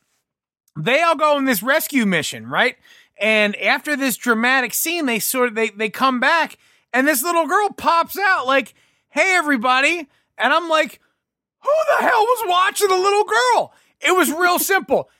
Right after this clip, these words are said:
There are three ovens in three different sections of the rig. We've set a timer for each one. There's a different DiGiorno in each oven. You get <laughs> one at ten, one at two, and one at six.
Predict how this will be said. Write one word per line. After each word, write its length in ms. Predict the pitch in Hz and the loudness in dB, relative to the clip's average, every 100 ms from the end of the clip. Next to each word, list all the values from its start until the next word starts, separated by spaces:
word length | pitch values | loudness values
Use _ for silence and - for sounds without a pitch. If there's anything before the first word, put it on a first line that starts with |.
| _ | _
There 180 | 165 269 | -2 0
are 60 | 254 | 0
three 440 | - 277 311 285 | -4 -2 0 2
ovens 460 | 262 285 220 170 151 | 0 0 -2 -6 -4
in 200 | 202 208 | -2 -2
three 320 | - 254 262 | -2 0 0
different 340 | 247 247 247 208 | 0 0 0 0
sections 520 | 262 247 247 226 196 | 0 0 0 0 2
of 160 | 214 180 | 0 0
the 100 | 185 | -2
rig. 460 | 180 226 170 110 - _ _ _ _ _ _ | 0 -2 -2 -8 -20 _ _ _ _ _ _
We've 240 | 170 214 190 | -2 -2 0
set 300 | - 254 254 | 0 2 2
a 80 | 220 | 0
timer 500 | - 233 247 240 208 | 0 2 2 2 0
for 220 | - 208 | 0 -2
each 320 | 208 233 - | -2 -4 -4
one. 320 | 220 233 202 | 0 0 2
There's 180 | 180 165 | 0 -2
a 80 | 180 | -4
different 440 | 147 233 254 214 | -2 -2 0 -2
DiGiorno 800 | 233 208 165 254 294 233 165 151 156 | -2 -2 0 2 2 2 2 2 -2
in 200 | 175 196 | -6 -4
each 280 | 214 220 220 | -4 -4 -2
oven. 460 | 226 240 175 104 - _ 165 - 175 - 175 - | 0 0 -2 -8 -18 _ -6 -2 -4 -4 -8 -6
You 160 | 190 196 | -2 -2
get 320 | 196 240 208 | 0 -2 -2
<laughs> 0 | |
one 300 | 208 233 254 | 0 0 2
at 160 | 277 - | 0 -4
ten, 520 | - 269 269 269 254 | -4 0 2 0 0
one 220 | 240 247 | 2 2
at 140 | 262 - | 0 -2
two, 360 | - 294 285 | 0 2 2
and 160 | 262 233 | 2 2
one 180 | 240 247 | 0 0
at 140 | 226 | -2
six. 720 | - - 294 214 - - - | -4 -2 0 -2 -4 -10 -10